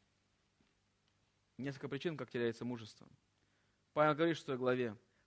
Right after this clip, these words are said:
«Наконец, братья мои, укрепляйтесь Господом и могуществом силы Его». Казалось, прекрасная фраза. Она говорит о том, что можно быть мо-, мужественным,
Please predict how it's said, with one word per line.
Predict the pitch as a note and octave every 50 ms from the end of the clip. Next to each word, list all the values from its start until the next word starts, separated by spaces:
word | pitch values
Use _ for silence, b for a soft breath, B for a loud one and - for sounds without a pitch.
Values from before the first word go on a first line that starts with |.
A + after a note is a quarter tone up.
| -
«Наконец, | - B2 - D#3 F3 F#3+ E3
братья | D#3 E3+ F3 E3 - F3 D#3
мои, | D#3 D3+ D3+
укрепляйтесь | C#3+ C#3+ C3 D3 D3+ C#3+ C#3+ C#3 B2
Господом | A#2+ D3+ E3 D#3 - - D3 D#3 D#3 D3+ C#3 - _ _ _ _ _ _ _ _ _ _
и | - B2
могуществом | B2 A#2+ B2 D3+ C#3+ - - D3 C3 A#2
силы | - - C#3 C#3 C#3
Его». | C3+ C3+ C3 C3 C3+ C3 - _ _ _ _ _ _ _ _ _ -
Казалось, | - D3+ F3+ F#3 F#3 E3
прекрасная | F3+ F3+ - G3+ G3 F#3+ - G3 F#3
фраза. | - F#3 F3+ F3+ E3 E3
Она | D#3+ D#3+
говорит | D3+ F3 F3+ F3
о | -
том, | F3+ D#3+
что | - - E3
можно | E3+ F#3+ F#3 F3+ F3
быть | F3 D#3+ D3+
мо-, | D#3+ D#3+ E3 - -
мужественным, | D#3+ F3 F#3 F#3 E3+ F3 D#3+ - F3 E3+ E3+ E3+ D#3+ C#3+